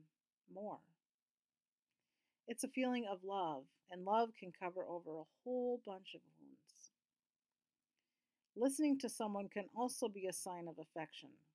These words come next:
We may listen to a story of someone who grew up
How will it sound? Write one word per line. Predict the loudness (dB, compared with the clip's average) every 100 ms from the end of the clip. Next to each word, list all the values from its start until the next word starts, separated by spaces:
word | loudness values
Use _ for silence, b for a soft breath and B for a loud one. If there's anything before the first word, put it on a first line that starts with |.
| _ _ _ _ _
We | 2
may | 4 4
listen | 6 6 6 6 6
to | 6 2
a |
story | 2 2 4 4 4
of | 0
someone | -4 -6 -6
who | -8 -6
grew | -2 2
up | 2